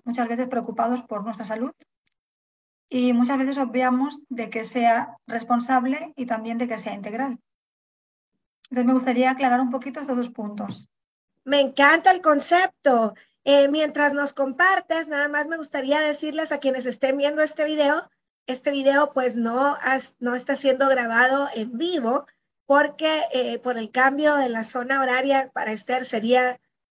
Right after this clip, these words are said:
Speaker 2: eh, de madrugada, ¿no? Eh, pero no importa, aunque no esté en vivo, por favor en sus comentarios háganos saber desde dónde están viendo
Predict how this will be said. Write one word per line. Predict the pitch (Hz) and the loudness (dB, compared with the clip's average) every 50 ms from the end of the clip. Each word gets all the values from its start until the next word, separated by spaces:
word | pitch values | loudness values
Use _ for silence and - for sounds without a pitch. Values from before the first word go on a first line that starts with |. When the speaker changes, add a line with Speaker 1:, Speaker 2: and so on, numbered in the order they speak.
| _ _ | _ _
Speaker 2:
eh, | - 240 240 226 254 240 | -4 -2 -2 -2 0 0
de | 220 240 | 2 2
madrugada, | 226 226 220 214 202 208 226 294 311 294 247 220 233 | 2 2 0 0 0 2 2 4 4 4 2 0 -2
¿no? | 240 240 269 311 - _ _ _ _ _ _ _ - | -2 -4 -4 -4 -8 _ _ _ _ _ _ _ 0
Eh, | 262 262 247 247 240 233 240 254 254 240 - _ | 4 4 6 6 6 4 4 2 0 -2 0 _
pero | 285 277 277 269 269 262 262 262 262 254 - - | 4 4 4 6 6 6 6 6 6 4 2 0
no | 233 262 277 285 294 | 0 2 4 4 4
importa, | 302 294 - 311 311 302 - 320 311 | 4 2 2 2 2 2 0 0 0
aunque | 302 285 277 - 262 247 | 0 0 -2 -2 -4 -4
no | 233 233 254 269 | -2 -2 -4 -4
esté | 277 - - - 285 285 285 277 | -4 -2 -2 0 2 4 4 2
en | 277 269 | 2 0
vivo, | 269 302 302 294 277 254 254 262 254 254 | -2 -4 -2 -2 -2 0 0 -2 -2 -2
por | - 262 262 254 | -4 -6 -4 -2
favor | 269 240 226 247 262 285 | -2 -2 0 2 2 2
en | 285 277 | 0 0
sus | 285 285 - | -4 -8 -8
comentarios | - 269 254 254 247 226 - 269 269 269 285 294 294 294 285 - - - _ _ _ _ _ _ _ _ | -8 -8 -6 -8 -6 0 4 4 4 6 4 4 2 2 0 -4 -10 -16 _ _ _ _ _ _ _ _
háganos | 247 254 269 277 285 285 285 285 285 | 4 6 6 6 6 4 0 0 0
saber | 294 254 247 254 269 269 | 0 2 2 2 2 4
desde | 269 277 262 262 247 | 4 4 4 2 0
dónde | 233 233 247 254 269 277 277 | 0 0 0 0 0 0 0
están | 269 - - 285 277 277 285 285 | -2 -2 -2 -2 -2 -2 -2 -2
viendo | 285 285 277 277 269 254 247 254 269 269 | 0 0 0 0 -2 -4 -4 -6 -6 -6